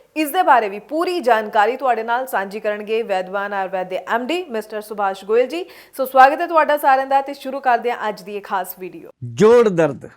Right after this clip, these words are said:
Speaker 2: ਤਿੰਨ ਸੌ ਸੱਠ ਜੋੜ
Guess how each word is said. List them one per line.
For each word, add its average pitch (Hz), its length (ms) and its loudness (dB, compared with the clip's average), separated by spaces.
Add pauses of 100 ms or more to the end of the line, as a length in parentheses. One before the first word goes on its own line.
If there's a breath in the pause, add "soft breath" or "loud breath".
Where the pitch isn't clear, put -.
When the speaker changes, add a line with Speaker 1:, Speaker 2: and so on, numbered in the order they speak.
(1300)
Speaker 2:
ਤਿੰਨ 180 220 2
ਸੌ 202 240 0
ਸੱਠ 175 500 -2
ਜੋੜ 156 480 2